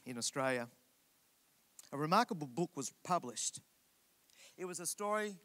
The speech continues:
of a man by the name of John Knatchbull, Knatchbull, who was sent from England to Australia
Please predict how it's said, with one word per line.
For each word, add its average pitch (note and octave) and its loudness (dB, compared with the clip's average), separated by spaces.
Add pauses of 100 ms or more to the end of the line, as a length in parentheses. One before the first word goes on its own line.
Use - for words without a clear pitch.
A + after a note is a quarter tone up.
(240)
of D#3+ -10
a F3 -8
man F3 -2
by E3 0
the D3+ -10
name D#3+ -4
of C#3+ -6 (420)
John E3 4 (400)
Knatchbull, B2 2 (500)
Knatchbull, C3 -4 (880)
who E3 6
was D#3+ 8
sent G#3+ 8
from F3+ 2
England F3 4
to F3 2
Australia D3+ 2